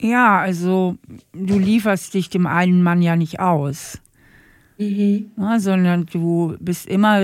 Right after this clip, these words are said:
Speaker 1: ich sag mal, mit einem Fuß in der Beziehung, mit einem bist du immer noch so ein bisschen draußen. Und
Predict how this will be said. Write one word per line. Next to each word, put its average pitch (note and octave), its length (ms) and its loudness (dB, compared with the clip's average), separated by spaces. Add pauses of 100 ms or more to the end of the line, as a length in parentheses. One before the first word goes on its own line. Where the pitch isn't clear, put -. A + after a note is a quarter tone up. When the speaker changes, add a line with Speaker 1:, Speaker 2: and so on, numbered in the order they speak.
Speaker 1:
ich - 120 -8
sag F#3 160 -2
mal, F3+ 160 2
mit E3+ 220 -2
einem E3 280 0
Fuß E3 300 -8
in F#3+ 160 0
der A3 100 2
Beziehung, A3+ 460 -2
mit G#3 120 -2
einem G3+ 280 0
bist G3+ 180 -4
du G#3 60 -4
immer G3+ 180 0
noch G3 120 0
so G3+ 100 -4
ein G3 40 -2
bisschen F#3+ 340 -4
draußen. D3 680 -4 (1000)
Und D#3 560 -4